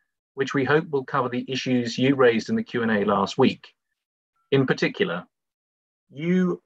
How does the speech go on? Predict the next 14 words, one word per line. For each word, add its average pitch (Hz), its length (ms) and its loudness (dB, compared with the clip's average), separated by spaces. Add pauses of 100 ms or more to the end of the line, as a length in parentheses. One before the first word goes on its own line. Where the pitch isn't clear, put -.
asked 151 400 2
us 151 240 2
for 131 220 0
insights 156 500 2
and 131 100 -2
reflections 123 520 0
on 110 260 4
embedding 117 640 2 (320)
technology-enhanced 110 960 0
learning 101 380 2
in 98 120 -4
postgraduate 101 600 0 (140)
course 113 340 0
design. 92 580 0